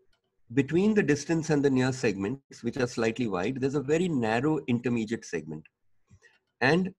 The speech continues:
on the sides of this intermediate segment, there is a lot of peripheral distortion. So when you look down, you have to look through this corridor of good vision. If you look through the sides, you're not going to see well. So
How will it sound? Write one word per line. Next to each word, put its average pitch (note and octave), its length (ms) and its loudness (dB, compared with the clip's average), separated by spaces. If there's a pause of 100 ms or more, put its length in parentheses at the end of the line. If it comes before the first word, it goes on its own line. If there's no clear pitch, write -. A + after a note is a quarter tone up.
(440)
on C#3 140 2
the D3 80 -2
sides D#3 420 2
of E3 140 0
this D#3+ 180 0
intermediate C3+ 520 -2
segment, G2 500 -4 (420)
there B2 220 0
is C3 240 0
a B2+ 60 0
lot A2+ 160 0
of B2 200 -4
peripheral A2 480 0
distortion. F#2 560 -6 (600)
So D3+ 260 0
when C#3+ 220 4
you F#3 160 6
look E3+ 260 0 (100)
down, A2+ 360 -2 (240)
you C3+ 140 2
have C3 260 -2
to D3+ 80 -2
look B2+ 360 0
through A#2+ 200 -2
this A2+ 280 -4
corridor F#2+ 520 -2 (320)
of G2 220 -6
good F#2+ 180 -2
vision. D#2+ 360 -8 (440)
If B2+ 160 -2
you D3+ 80 4
look C#3+ 200 2
through C#3 120 -2
the B2+ 120 -2
sides, B2+ 520 -2 (160)
you're A#2+ 120 2
not B2 280 -2
going G2 160 -2
to F#2+ 80 -16
see F2+ 260 -10
well. C#2+ 300 -10 (1800)
So D3 420 2